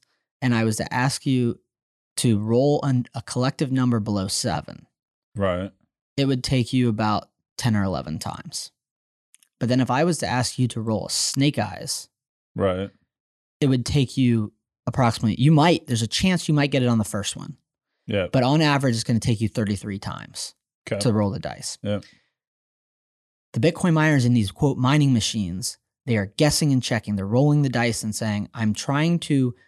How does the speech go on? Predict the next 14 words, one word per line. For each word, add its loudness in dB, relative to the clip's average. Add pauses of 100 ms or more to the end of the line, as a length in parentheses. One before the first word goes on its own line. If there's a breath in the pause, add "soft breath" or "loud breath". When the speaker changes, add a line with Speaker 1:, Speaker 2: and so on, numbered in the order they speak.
(260 soft breath)
Speaker 1:
uh, -2 (500)
get 0 (360)
a 0
probabilistic -2
number, -2 (460)
um, 0
that's -2
below 2
a 2
certain, -2
what -2
we -2
call -2
difficulty." -4